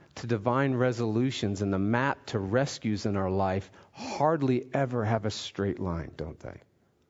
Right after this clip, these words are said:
So we have this moment where Jesus went with him, and it's a game changer. Everything's changed, and everything is just shifted. Hope has just come in. The light has just shined. And then all of a sudden,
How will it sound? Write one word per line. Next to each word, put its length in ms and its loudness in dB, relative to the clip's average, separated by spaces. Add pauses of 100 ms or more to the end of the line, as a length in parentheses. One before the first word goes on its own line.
(580)
So 200 4
we 160 6
have 220 4
this 180 -2
moment 280 6
where 100 4
Jesus 500 0
went 260 4
with 200 4
him, 140 4
and 80 6
it's 120 2
a 80 4
game 380 6
changer. 560 2 (280)
Everything's 580 4
changed, 560 4
and 100 0
everything 500 4
is 160 2
just 360 2 (260)
shifted. 600 2
Hope 360 4
has 140 0
just 400 0
come 280 4
in. 180 6
The 120 6
light 380 4
has 200 0
just 240 -2
shined. 400 2
And 100 4
then 120 6
all 140 6
of 60 2
a 60 2
sudden, 460 2